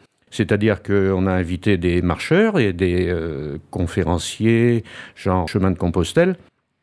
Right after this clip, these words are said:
à nous faire des, des visites, euh, des balades comptées, hein, des balades guidées en quelque sorte, plus des conférences sur les chemins, par exemple, de Compostelle. On a également,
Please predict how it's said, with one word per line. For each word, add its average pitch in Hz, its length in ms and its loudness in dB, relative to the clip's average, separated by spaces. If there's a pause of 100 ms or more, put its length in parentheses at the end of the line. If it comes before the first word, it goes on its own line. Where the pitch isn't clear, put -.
(200)
à 104 60 0
nous 101 120 4
faire 113 300 0
des, 98 380 0
des 98 160 -2
visites, 107 500 0
euh, 92 300 0
des 90 160 -4
balades 104 340 0
comptées, 107 400 2
hein, 101 180 0
des 107 160 0
balades 101 400 -2
guidées 104 440 0
en 101 100 0
quelque 95 300 -2
sorte, 156 360 -2 (220)
plus 151 320 2
des 113 100 2
conférences 101 720 -2 (420)
sur 101 280 0
les 127 100 0
chemins, 98 280 -2
par 80 200 -8
exemple, 87 300 -2
de 82 60 -2
Compostelle. 90 580 -2 (400)
On 101 180 2
a 107 280 2
également, 110 600 0